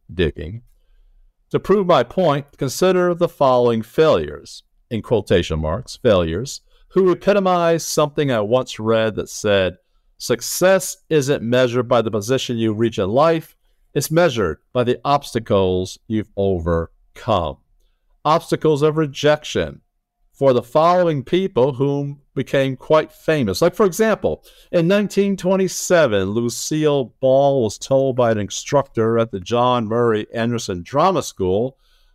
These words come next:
"Try another profession, any profession other than acting." Academy Award-winning filmmaker Woody Allen flunked motion picture production at New York University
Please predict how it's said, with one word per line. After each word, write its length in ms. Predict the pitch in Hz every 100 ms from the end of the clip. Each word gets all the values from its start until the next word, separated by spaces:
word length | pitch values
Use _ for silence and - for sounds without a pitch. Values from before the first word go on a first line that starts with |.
| _
"Try 640 | - 160 208 240 233 233 -
another 340 | 196 185 185
profession, 680 | 180 160 156 127 - 80 71 _ _ _ _ -
any 240 | 240 214
profession 720 | 143 113 - 90 82 101 90 -
other 440 | 127 117 98 90 90 _
than 160 | - 98
acting." 480 | 92 87 - - - _ _ _ _ _ _
Academy 460 | 147 - 190 196 185
Award-winning 720 | 175 170 190 190 165 180 180
filmmaker 800 | - 165 175 160 151 151 156 143
Woody 360 | 107 156 170
Allen 420 | 156 131 95 82 82
flunked 540 | - - 139 123 -
motion 500 | 101 135 180 - 135
picture 360 | - 170 - 147
production 680 | - 92 - 147 - - 139
at 140 | 92
New 100 | 120
York 260 | 123 117 -
University 800 | 110 95 92 151 185 110 131